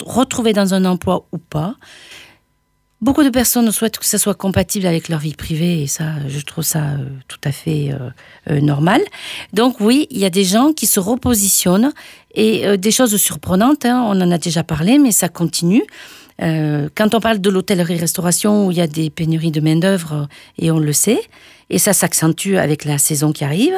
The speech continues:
euh, peut-être les heures en décalé, peut-être le fait de faire un service le soir et finir tard,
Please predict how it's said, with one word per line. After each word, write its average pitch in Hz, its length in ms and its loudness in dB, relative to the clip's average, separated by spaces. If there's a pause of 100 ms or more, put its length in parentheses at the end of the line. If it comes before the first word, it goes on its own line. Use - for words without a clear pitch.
(520)
euh, 170 640 0 (140)
peut-être 214 300 0
les 208 260 0
heures 190 280 0
en 175 140 0
décalé, 170 680 0
peut-être 202 380 -4
le 185 100 0
fait 185 200 -2
de 180 120 -6
faire 170 180 0
un 170 60 4
service 170 440 -2
le 180 100 2
soir 190 400 -2
et 170 80 -2
finir 165 400 0
tard, 247 320 0